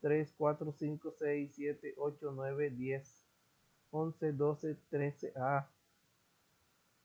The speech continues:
Uno, dos, tres, cuatro, cinco, seis, siete, ocho, nueve, diez,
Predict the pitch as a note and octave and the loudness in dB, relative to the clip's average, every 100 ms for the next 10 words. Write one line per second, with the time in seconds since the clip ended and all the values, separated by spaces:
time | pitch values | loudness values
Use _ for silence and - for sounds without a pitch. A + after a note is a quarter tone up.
0 | _ _ _ _ _ D3 D#3 D#3 C#3+ D3 | _ _ _ _ _ -2 0 0 2 2
1 | D3 - C#3+ D3 - C#3+ C#3+ C#3+ C#3+ C#3 | 0 -2 0 -2 -2 -2 -2 -6 -4 -6
2 | - D3 - C3+ C#3+ C#3+ C#3 C3+ D3 - | -4 -4 -2 -2 -4 -6 -8 -6 -6 -4
3 | C#3 C#3 D3 C3+ C3 C#3 B2+ B2+ C3+ | -6 -4 -6 -4 -4 -4 -4 -4 -4